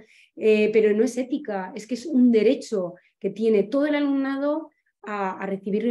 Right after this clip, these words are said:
una edu-, una cali-, una educación de calidad. Y una educación de calidad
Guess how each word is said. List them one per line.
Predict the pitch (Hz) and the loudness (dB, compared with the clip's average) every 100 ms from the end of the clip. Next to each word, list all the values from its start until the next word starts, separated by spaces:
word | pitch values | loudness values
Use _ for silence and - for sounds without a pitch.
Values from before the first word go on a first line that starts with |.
| 247 | 2
una | 247 | 2
edu-, | 240 226 | 0 -2
una | 233 233 226 226 | -4 -2 0 -2
cali-, | 233 226 233 | -2 -2 -2
una | 220 | -4
educación | 214 226 233 | -4 -6 -6
de | 269 | -6
calidad. | 254 202 214 196 | -6 -6 -4 -4
Y | 233 | -4
una | 269 | -6
educación | 311 294 294 | -6 -8 -6
de | 285 | -8
calidad | 277 285 320 | -6 -6 -6